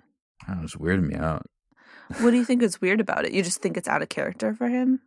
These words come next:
Speaker 2: Or it's something that he wouldn't necessarily do?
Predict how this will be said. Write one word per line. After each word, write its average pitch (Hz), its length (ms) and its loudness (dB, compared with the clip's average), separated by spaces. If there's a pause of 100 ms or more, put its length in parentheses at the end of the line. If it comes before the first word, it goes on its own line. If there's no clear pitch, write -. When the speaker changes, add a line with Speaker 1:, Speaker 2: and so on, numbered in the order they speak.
Speaker 2:
Or 208 140 6
it's 196 120 0
something 180 360 -2
that - 80 -4
he 170 120 -4
wouldn't 170 240 0
necessarily 160 640 -6
do? 180 440 -2